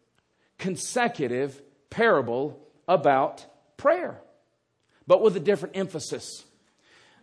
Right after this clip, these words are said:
Uh, in the first parable that we saw last week, we learned that persistence in prayer reveals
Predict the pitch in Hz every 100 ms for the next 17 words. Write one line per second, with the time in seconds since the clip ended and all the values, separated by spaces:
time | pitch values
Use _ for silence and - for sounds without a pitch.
0 | - 151 156 240 247 226 - 302 311 -
1 | 180 151 196 196 185 185 185 196 185 180
2 | 175 160 208 262 294 - - _ _ _
3 | _ _ _ _ _ 185 208 196 196 247
4 | 214 208 - - 214 - - 311 302 -
5 | - 131 151 - - 208 226 240 262 254
6 | 151 127 - _ _ _ _ _ _ _
7 | _ _ _ - 180 196 143 277 311 180
8 | 151 202 185 -